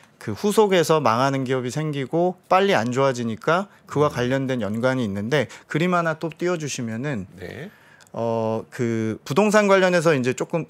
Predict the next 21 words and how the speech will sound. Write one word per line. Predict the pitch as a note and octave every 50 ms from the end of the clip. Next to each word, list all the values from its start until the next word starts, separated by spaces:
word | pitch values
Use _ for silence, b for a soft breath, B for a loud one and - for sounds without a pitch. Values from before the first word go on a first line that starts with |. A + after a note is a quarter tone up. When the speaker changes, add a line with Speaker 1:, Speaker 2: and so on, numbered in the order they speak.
| _ _
Speaker 1:
그림 | - - C#3 D3+ D3+ -
좀 | - D3+ C3+
띄워주시겠습니까? | - D#3 D#3+ C#3 B2+ A2 G#2+ G2 - - G2+ G2 -
Speaker 2:
네, | G#2+ - -
바로 | - - A#2+ B2
한번 | A2+ A2 G#2+ G2 F2
보죠. | - - - - - A#2 D3 G3 - _
Speaker 1:
네네네. | - C3 B2 G#2+ G#2 G2+ F2+ F2 - _ _ _ _ _ -
Speaker 2:
음. | B2+ A2 F#2 F2 D#2+ - _ _ _ _ _ _ _ _ _
Speaker 1:
네, | - C3+ B2 G2+ - - -
보시는 | - C3+ D3 E3+ E3+ E3+
그림은 | D#3+ D#3+ D#3 D#3 D#3+ D#3 E3 E3 E3 E3 E3 D#3 - _ _ _ _ _ _
이제 | - A#2
기여율입니다. | A#2 - - - E3+ G3 F#3 D3 C3 C3 E3+ E3 D3+ C3+ C3
이게 | B2 B2+ C3 D#3+ E3 D#3 - -
부동산하고 | - C#3 E3+ F#3+ F#3 G3+ F#3+ F#3 F3
건축업이 | - - B2+ C3 - - E3+ E3 E3 D3+ D#3
지디피가 | C#3+ - C#3 C3 E3 D#3+ - E3+ E3+ D#3+
백이라고 | - A#2 A#2 A#2 C#3 D3+ D#3+ D3+ C#3 D3
한다면 | C#3+ C#3+ C3 C3+ C3+ D#3 F#3 E3+ B2 F#2+ B B B B B B B
평균적으로 | - G#3+ A3 A3 A#3+ A3+ A3 A3 G#3 F#3+ D#3+ D#3 D3 F3 G#3 A3+ A3+